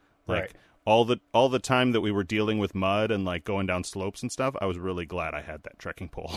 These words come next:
Speaker 1: <laughs>
Speaker 2: Oh, I bet. Oh, yeah, for sure.
Speaker 1: Just to, like, stabilize, stabilize myself. And that's,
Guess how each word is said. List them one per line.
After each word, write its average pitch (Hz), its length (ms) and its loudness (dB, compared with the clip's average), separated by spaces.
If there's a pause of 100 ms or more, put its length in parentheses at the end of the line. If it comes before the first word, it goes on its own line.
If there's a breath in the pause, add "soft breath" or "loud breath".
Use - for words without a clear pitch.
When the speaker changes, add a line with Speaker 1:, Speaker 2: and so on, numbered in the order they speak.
Speaker 1:
<laughs> - 120 -12
Speaker 2:
Oh, 143 100 8
I 123 120 8
bet. 113 320 4
Oh, 120 80 -4
yeah, 101 220 -4
for - 200 -10
sure. 120 180 -6
Speaker 1:
Just 101 180 -2
to, 104 80 -2
like, 92 280 0
stabilize, 87 1400 -4 (340 soft breath)
stabilize 87 580 0
myself. 80 420 -12 (300 soft breath)
And 127 220 4
that's, 131 400 2